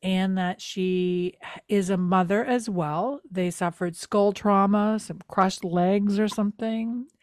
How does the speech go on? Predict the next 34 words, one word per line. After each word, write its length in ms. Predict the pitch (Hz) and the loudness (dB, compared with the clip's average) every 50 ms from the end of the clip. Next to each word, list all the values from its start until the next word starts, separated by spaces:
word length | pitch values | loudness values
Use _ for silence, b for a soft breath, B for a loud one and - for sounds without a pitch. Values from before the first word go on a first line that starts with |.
| b b b b b b b b b | b b b b b b b b b
And 160 | - 214 226 254 | 2 4 6 8
there, 160 | 254 269 269 | 8 6 6
there's 320 | 254 254 285 294 302 277 | 4 2 2 2 2 2
a 80 | 320 311 | 0 0
noise 760 | 294 285 294 294 311 339 330 294 202 160 165 190 196 - - | 2 2 4 6 6 6 6 4 2 0 -2 -8 -10 -6 0
that 300 | - 208 202 - - - | 2 2 2 0 -4 0
piques 400 | - 294 285 269 - - - 196 | 2 2 2 2 0 -8 -10 -8
Booth's, 720 | 160 156 202 220 226 202 - - - - - - - - - _ _ - | -2 -2 -2 -2 -2 -4 -8 -16 -16 -16 -14 -14 -16 -18 -20 _ _ -8
you 120 | 202 202 | -6 -4
know, 160 | 190 175 175 - | -4 -4 -4 -2
interest, 580 | 214 233 254 254 - - 180 - 165 - - | -2 -2 -2 -2 -4 -6 -8 -8 -8 -8 -6
and 80 | 185 175 | -4 -4
he 80 | 185 196 | -4 -2
gets 220 | - 214 208 - - | -4 -4 -6 -4 -4
everyone 460 | - 208 202 233 247 226 226 214 190 | -4 -2 -2 -2 0 0 0 0 0
to 60 | 190 | -2
shut 280 | 180 - - 170 151 151 | -4 -6 -6 -6 -6 -4
up. 260 | 156 160 156 - _ _ _ _ b b b b b b b b b | -6 -8 -10 -14 _ _ _ _ b b b b b b b b b
And 160 | - 214 220 | 0 2 4
he 120 | 226 226 214 | 4 4 4
looks 260 | 214 240 233 - - | 2 0 -2 -2 -6
around, 600 | 247 226 196 180 165 160 156 160 165 180 190 202 - _ _ | -6 -4 -2 -2 -2 -4 -4 -6 -6 -8 -8 -10 -14 _ _
and 140 | - 196 196 | -2 0 0
he 140 | 202 202 202 | 2 0 2
looks 300 | 196 226 269 - - - - | 0 0 -2 -2 -10 -10 -6
up 300 | 180 180 190 - _ _ - | -6 -6 -6 -8 _ _ -12
in 100 | 220 202 | -10 -10
the 100 | 196 196 | -8 -10
trees, 760 | 196 - - - 247 247 208 165 160 170 185 202 - - - _ _ _ - | -12 -14 -12 -8 -4 -4 -4 -4 -4 -4 -6 -8 -10 -14 -16 _ _ _ -2
and 360 | 190 185 185 185 185 185 190 - _ _ _ _ _ _ _ _ _ | 0 0 2 2 0 -2 -4 -8 _ _ _ _ _ _ _ _ _
what 180 | 180 180 175 | 0 0 2
do 80 | 175 190 | 4 4
you 100 | 208 214 | 4 4
know? 300 | 196 185 160 147 156 160 | 4 4 2 0 -4 -8